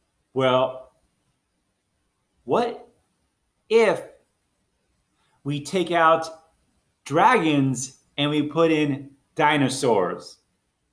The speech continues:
In actuality, what these medieval people were facing and all over the world were still facing were dinosaurs.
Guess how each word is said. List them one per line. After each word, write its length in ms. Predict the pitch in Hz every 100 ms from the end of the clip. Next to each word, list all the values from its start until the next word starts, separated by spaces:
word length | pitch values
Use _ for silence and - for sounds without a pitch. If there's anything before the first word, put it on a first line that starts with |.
| _ _ _ _ _ _ _ _ _ _ -
In 240 | 139 139
actuality, 1120 | 170 208 - 165 156 233 254 165 151 147 143 - _ _ _ _ _ _ _ _ -
what 260 | 175 185
these 260 | 175 156 120
medieval 600 | 135 160 170 175 156 165
people 360 | 160 151 156
were 200 | 147 139
facing 840 | 151 147 143 - 156 151 151 151 -
and 240 | 120 117
all 240 | - 147 151
over 240 | 143 135
the 100 | 123
world 440 | 113 180 202 202
were 80 | 139
still 500 | 135 - 190 202 196
facing 580 | 190 202 196 165 147 135
were 300 | 120 135 113
dinosaurs. 1080 | - 131 131 120 - 117 98 85 85 - -